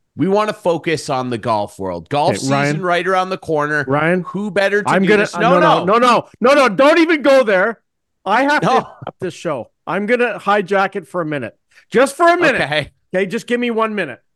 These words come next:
Speaker 1: For a minute, okay.
Speaker 2: Okay, you know what time it is. Okay, I'm
Speaker 1: What's
Speaker 2: doing this
Speaker 1: happening
Speaker 2: early
Speaker 1: right now?
Speaker 2: today because I gotta get this off my chest.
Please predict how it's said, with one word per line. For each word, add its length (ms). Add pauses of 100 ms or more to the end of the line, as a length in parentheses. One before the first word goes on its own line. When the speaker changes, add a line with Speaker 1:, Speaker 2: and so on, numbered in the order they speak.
(300)
Speaker 1:
For 140
a 40
minute, 300
okay. 320 (1040)
Speaker 2:
Okay, 100
you 120
know 80
what 120
time 280
it 80
is. 240 (420)
Okay, 200
I'm 80
Speaker 1:
What's 120
Speaker 2:
doing 160
this 140
Speaker 1:
happening 180
Speaker 2:
early 140
Speaker 1:
right 20
now? 60
Speaker 2:
today 300
because 340
I 100
gotta 340
get 240
this 220
off 240
my 100
chest. 520